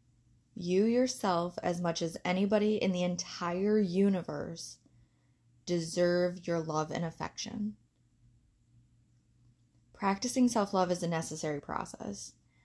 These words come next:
The whole premise of the show is centered around it, actually. Self-love, self-compassion, and best of all, self-success.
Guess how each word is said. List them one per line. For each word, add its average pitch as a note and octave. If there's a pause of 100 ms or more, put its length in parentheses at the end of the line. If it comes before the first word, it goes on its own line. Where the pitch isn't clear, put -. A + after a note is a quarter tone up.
(180)
The G3+
whole F#3+
premise G3
of F3
the F3
show E3+
is D3
centered D#3
around -
it, -
actually. - (400)
Self-love, F#3+
self-compassion, F3
and E3
best D3+
of F3
all, F3
self-success. G#3